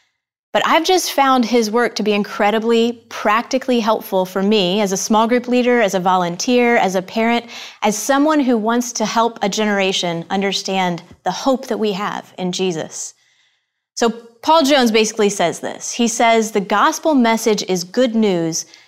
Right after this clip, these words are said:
for about five types of people." If you like personality tests like the Enneagram or Myers-Briggs or the color test, you're gonna love Paul Jones. If you don't like personality tests, don't tune this out and miss the essence of what he's saying.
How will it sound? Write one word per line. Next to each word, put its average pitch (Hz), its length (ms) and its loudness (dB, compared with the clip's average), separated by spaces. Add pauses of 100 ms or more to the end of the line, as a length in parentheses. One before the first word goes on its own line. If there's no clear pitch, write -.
(160)
for 220 120 -2
about 185 300 2
five 208 420 0
types 180 340 -2
of 170 120 -8
people." 156 540 -8 (600)
If 190 140 -2
you 285 180 6
like 247 240 4
personality 233 500 2
tests 220 320 0
like 175 160 0
the 175 120 0
Enneagram 226 500 4
or 185 80 2
Myers-Briggs 202 840 0
or 180 60 -2
the 165 100 -6
color 233 340 2
test, 214 380 0
you're 190 80 -6
gonna 185 180 -2
love 190 480 2
Paul 180 240 0
Jones. 165 720 -4
If 190 100 -6
you 220 80 2
don't 226 260 2
like 254 200 0
personality 254 520 2
tests, 285 460 -2
don't 233 240 0
tune 240 160 2
this 220 160 0
out 208 280 2 (340)
and 202 200 4
miss 277 220 4
the 269 160 2
essence 233 380 0
of 185 100 -4
what 190 160 0
he's 185 180 -6
saying. 175 540 -8